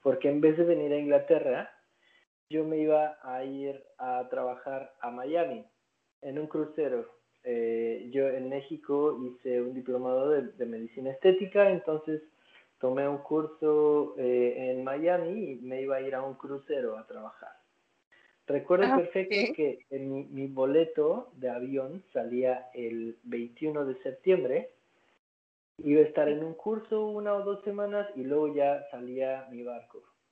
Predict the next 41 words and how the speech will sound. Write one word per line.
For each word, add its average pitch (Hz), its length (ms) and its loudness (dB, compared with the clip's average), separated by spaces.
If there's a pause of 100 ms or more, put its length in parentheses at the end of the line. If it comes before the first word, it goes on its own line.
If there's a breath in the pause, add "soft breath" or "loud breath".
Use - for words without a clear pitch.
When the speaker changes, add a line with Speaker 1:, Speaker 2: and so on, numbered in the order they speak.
Speaker 1:
¿no? 139 140 -8
A 135 140 -4
recorrer 127 500 4
el 127 100 -2
mundo. 120 280 -8 (280)
Estaba, 139 600 -4
o 120 80 -10
sea, 127 120 -2
la 131 120 -2
verdad, 170 300 0 (100)
esa 175 260 2
parte 170 360 0
está - 260 -6
padre, 139 400 -4 (100)
¿no? 160 340 -12
Sobre 110 220 -6
todo, 120 500 -2 (180)
Speaker 2:
Ujú. 262 300 2
Speaker 1:
eh, 117 220 2 (100)
si 131 120 0
es 127 120 0 (100)
uno 143 180 -2
de 131 120 2
tus 123 220 -2 (240)
primeros 123 520 0
empleos, 196 760 0
tienes 143 320 -8
chance 135 340 -6
de, 117 360 4
de 113 120 -2
hacer 120 260 -6
un 117 80 -8
poco 117 220 -4
de 113 120 2
dinero, 170 540 4
de 131 120 0
viajar, 151 500 -2
de 147 120 -4
conocer 117 340 -10
el 123 80 -4
mundo. 156 460 -2